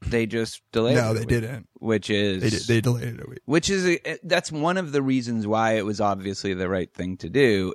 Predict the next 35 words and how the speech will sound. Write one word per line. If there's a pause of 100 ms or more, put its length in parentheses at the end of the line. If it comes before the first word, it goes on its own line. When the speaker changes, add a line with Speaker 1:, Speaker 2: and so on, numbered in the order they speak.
Speaker 1:
is
that (1000)
both
out
of
respect
for
the
victims,
but
also
out
of
respect
for
the
show, (540)
um, (100)
Speaker 2:
Yeah.
Speaker 1:
and
the
art
of
the
show,
and (140)
that's
all
anybody
would
have
been
talking
about (180)
if.